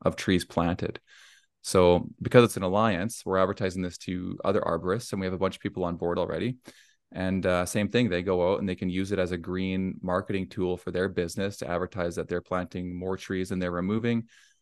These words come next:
Uh, we provide them with decals and badges and things that they can print, uh, or, uh, they can put on their trucks, or they can use the logoing on their websites,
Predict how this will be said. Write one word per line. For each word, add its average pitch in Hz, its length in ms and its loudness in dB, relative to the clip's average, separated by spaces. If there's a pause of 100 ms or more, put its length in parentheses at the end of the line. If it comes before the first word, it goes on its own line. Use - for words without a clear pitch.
(200)
Uh, 85 240 -6
we 90 80 -2
provide 95 320 2
them 92 80 0
with 87 160 -2
decals 101 720 2
and 90 200 -2
badges 92 600 6
and 92 120 2
things 95 180 4
that 92 80 0
they 92 100 4
can 87 160 0
print, 92 440 2
uh, 50 360 4
or, 85 420 4
uh, 87 160 -4
they 92 120 2
can 90 120 0
put - 300 2
on 90 100 6
their 80 140 2
trucks, - 560 4
or 92 80 2
they 90 100 0
can 92 140 2
use 87 180 2
the 87 80 6
logoing 92 500 6
on 90 120 0
their 90 200 -2
websites, 117 800 6